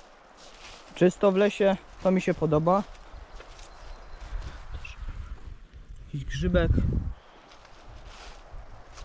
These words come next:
I tak to wygląda. Może jakieś kurki uda się znaleźć, ale to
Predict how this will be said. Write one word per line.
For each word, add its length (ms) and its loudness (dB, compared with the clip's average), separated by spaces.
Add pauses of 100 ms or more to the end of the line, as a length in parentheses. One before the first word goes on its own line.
(2000)
I 120 -4
tak 200 4
to 100 0
wygląda. 560 2 (2750)
Może 260 6
jakieś 320 2
kurki 340 0
uda 180 4
się 160 0
znaleźć, 540 4 (1600)
ale 200 6
to 300 6